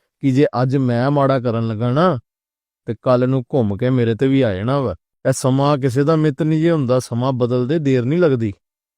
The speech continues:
ਜਿਹਨੂੰ ਤੁਸੀਂ ਅੱਜ ਕਮਜ਼ੋਰ ਸਮਝ ਕੇ ਉਹਦੇ ਤੇ ਜ਼ੁਲਮ ਕਰ ਰਹੇ ਹੋ, ਗਲਤ ਕਰ ਰਹੇ ਹੋ ਕਿਸੇ ਨਾਲ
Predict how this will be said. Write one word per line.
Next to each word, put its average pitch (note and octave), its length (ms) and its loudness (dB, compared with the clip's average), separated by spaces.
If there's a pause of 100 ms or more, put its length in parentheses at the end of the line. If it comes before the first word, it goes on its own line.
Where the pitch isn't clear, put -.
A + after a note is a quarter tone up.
(400)
ਜਿਹਨੂੰ C3 300 0
ਤੁਸੀਂ D#3 300 0
ਅੱਜ D3 140 2
ਕਮਜ਼ੋਰ C3+ 400 0
ਸਮਝ C3+ 340 -4
ਕੇ B2+ 60 -2
ਉਹਦੇ C#3 160 0
ਤੇ C3 120 0
ਜ਼ੁਲਮ C3+ 360 0
ਕਰ D3 180 2
ਰਹੇ A2 200 0
ਹੋ, F2 120 -6 (680)
ਗਲਤ D3 220 2
ਕਰ D#3 240 4
ਰਹੇ C3+ 100 2
ਹੋ C3+ 80 2
ਕਿਸੇ A#2+ 260 -4
ਨਾਲ F#2 180 -6